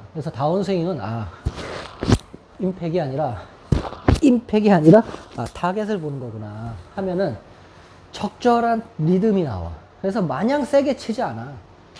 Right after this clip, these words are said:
아주 초보 때는 골프공이 쫙 날아가는 게 멋있어 보이니까 나도 그렇게 치고 싶어서 자꾸 강한 거를 자꾸 배운다고. 그럼 언제까지 임팩트만 배울 거냐, 이거야.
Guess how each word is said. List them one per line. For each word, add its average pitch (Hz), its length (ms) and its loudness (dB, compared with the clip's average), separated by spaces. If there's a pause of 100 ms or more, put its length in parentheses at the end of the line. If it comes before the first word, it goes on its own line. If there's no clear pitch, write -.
(500)
아주 180 240 0
초보 285 240 2
때는 226 240 4
골프공이 247 460 -2
쫙 - 200 -2
날아가는 196 420 6
게 185 60 -2
멋있어 156 340 -4
보이니까 165 420 -4
나도 143 240 -4
그렇게 151 200 -2
치고 208 220 -2
싶어서 170 460 -2
자꾸 - 260 -6
강한 208 720 2
거를 202 220 4
자꾸 147 200 -2
배운다고. 107 360 -8 (560)
그럼 214 200 4
언제까지 190 440 2
임팩트만 160 480 -4
배울 135 180 -6
거냐, 131 180 -8
이거야. 95 160 -12